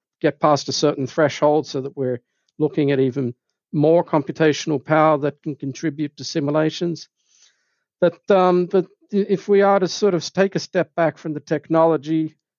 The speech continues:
we've done a really good job with the technology. Now maybe it's time to look at the use of that technology. And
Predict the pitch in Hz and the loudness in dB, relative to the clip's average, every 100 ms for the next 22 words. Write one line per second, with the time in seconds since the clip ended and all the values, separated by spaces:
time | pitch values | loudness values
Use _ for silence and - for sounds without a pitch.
0 | - 151 - 160 151 151 170 143 135 123 | -6 -6 0 0 0 0 0 -2 -4 -4
1 | 151 147 131 123 127 156 - 160 156 156 | -2 -2 -4 -12 -8 -8 -6 -2 0 0
2 | 127 147 131 - _ _ - 170 175 170 | -4 -10 -10 -14 _ _ 0 2 4 2
3 | 156 - 151 156 147 143 143 - 151 135 | -2 -4 0 0 2 -2 -4 -4 -4 -2
4 | 147 135 143 _ _ 170 135 - _ - | -6 -6 -8 _ _ -6 -6 -6 _ -20
5 | 131 143 165 - 131 127 120 135 123 156 | -12 -4 -4 -4 -8 -8 -8 -10 -8 -2
6 | 147 139 127 85 _ _ _ _ _ _ | -2 -2 -8 -20 _ _ _ _ _ _
7 | _ _ - 170 165 160 | _ _ -2 2 2 2